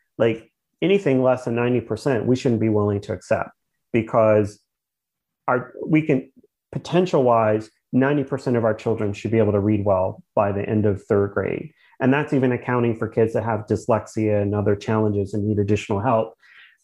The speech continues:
How do we develop and support the systems that are getting ninety percent plus of our children reading well? Because we know that the potential and ca-, and, and capacity is there, um, but children don't learn,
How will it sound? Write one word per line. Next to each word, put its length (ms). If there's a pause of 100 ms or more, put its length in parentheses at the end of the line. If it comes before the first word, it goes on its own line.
(240)
How 220
do 80
we 160
develop 560
and 120
support 400
the 80
systems 640
that 140
are 80
getting 280
ninety 280
percent 420
plus 380
of 100
our 140
children 420
reading 300
well? 400 (180)
Because 220
we 160
know 680 (180)
that 140
the 60
potential 500
and 100
ca-, 160
and, 360
and 360
capacity 580
is 140
there, 400 (520)
um, 380
but 140
children 320
don't 220
learn, 360